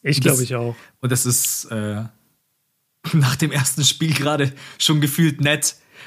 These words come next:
Speaker 2: weil ich hab mir gerade noch mal die Stats alles reingezogen. Luka gibt dir fünfundvierzig. Man trifft über vierzig Prozent den Dreier. Ey, man, man ver-
Speaker 1: Aber das ist ja auch nur Kleber und Dinwiddie.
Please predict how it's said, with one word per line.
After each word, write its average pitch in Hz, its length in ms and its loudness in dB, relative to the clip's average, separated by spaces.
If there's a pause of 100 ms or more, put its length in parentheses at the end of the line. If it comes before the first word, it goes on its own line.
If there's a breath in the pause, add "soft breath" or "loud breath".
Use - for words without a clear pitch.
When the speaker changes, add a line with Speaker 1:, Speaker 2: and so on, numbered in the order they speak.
Speaker 2:
weil 151 120 2
ich 147 100 2
hab 175 80 -4
mir 165 100 2
gerade 160 260 0
noch 156 120 0
mal 151 100 0
die 139 100 0
Stats 151 360 -2
alles 139 340 0
reingezogen. 135 480 0
Luka 175 300 2
gibt 143 220 0
dir 147 100 4
fünfundvierzig. 143 760 0 (280 loud breath)
Man 151 180 2
trifft 170 320 -4
über 185 220 4
vierzig 180 420 -2
Prozent 151 420 -2
den 139 140 2
Dreier. 135 540 0 (760 loud breath)
Ey, 151 420 2
man, 147 580 0 (520)
man 147 160 -2
ver- 165 120 -2
Speaker 1:
Aber 165 120 2
das 175 200 0
ist 190 140 -4
ja 196 140 2
auch 175 220 0
nur 190 300 2
Kleber 175 600 2
und 156 240 0
Dinwiddie. 135 540 0